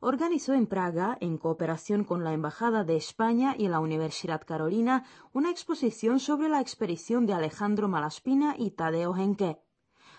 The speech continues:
Ahora los lectores tienen la oportunidad de apreciar dibujos, reproducciones de herbarios,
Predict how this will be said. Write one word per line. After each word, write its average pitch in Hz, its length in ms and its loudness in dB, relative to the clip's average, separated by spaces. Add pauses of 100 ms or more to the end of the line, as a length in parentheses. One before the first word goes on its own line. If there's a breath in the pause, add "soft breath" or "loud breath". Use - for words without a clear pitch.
(100)
Ahora 330 280 4
los 302 180 2
lectores 277 540 2
tienen 180 280 0
la 156 120 2
oportunidad 165 720 0
de 160 120 0
apreciar 156 600 -2
dibujos, 180 640 0
reproducciones 156 880 -4
de 160 80 0
herbarios, 214 580 0